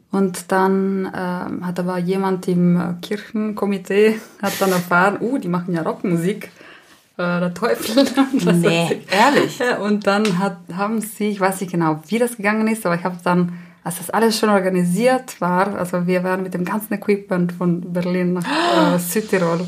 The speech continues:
Speaker 3: Ach du Heiliger.
Speaker 1: äh, gefahren, zwei Chöre schon koordiniert. Und dann, äh, hieß es, nee, das dürfen wir nicht mehr machen.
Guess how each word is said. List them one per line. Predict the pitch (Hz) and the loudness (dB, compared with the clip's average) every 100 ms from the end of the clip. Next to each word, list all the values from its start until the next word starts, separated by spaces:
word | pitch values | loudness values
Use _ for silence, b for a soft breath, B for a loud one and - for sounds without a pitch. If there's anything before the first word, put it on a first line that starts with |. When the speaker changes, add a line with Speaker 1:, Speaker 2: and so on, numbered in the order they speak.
| 175 | -6
Speaker 3:
Ach | 190 185 - | -6 -6 -6
du | 160 | -8
Heiliger. | 147 156 139 175 170 170 | -6 -6 -4 0 0 0
Speaker 1:
äh, | 170 | -2
gefahren, | 180 175 175 185 190 | -4 0 2 4 2
zwei | 190 196 | 2 2
Chöre | 196 220 240 233 | 2 2 2 2
schon | 208 185 180 | -2 -2 -2
koordiniert. | 175 180 180 180 180 247 - - b b b b b _ | -2 -2 0 0 0 -2 -8 -20 b b b b b _
Und | - 190 180 | -4 -2 2
dann, | 185 190 196 208 208 - | 4 4 2 0 -2 -4
äh, | 180 175 175 180 | -2 0 -2 -4
hieß | 208 202 - | -6 -4 -2
es, | 190 190 | 0 2
nee, | 202 233 - _ _ _ _ _ _ _ | 2 0 -6 _ _ _ _ _ _ _
das | 185 175 - | 0 0 0
dürfen | 185 180 | 0 2
wir | 175 | 2
nicht | 170 160 | 2 2
mehr | 165 | 2
machen. | 160 170 165 | 2 0 -2